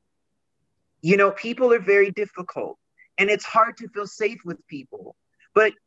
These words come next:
you, but, but, but, you know, the thing is, is that, the thing is, is that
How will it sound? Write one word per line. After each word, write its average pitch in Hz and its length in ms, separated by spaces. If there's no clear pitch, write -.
you, 262 560
but, 214 180
but, 208 180
but, 202 180
you 233 140
know, 202 240
the 202 100
thing 226 300
is, 277 300
is 185 140
that, 196 240
the 208 120
thing 233 280
is, 240 260
is 208 140
that 185 220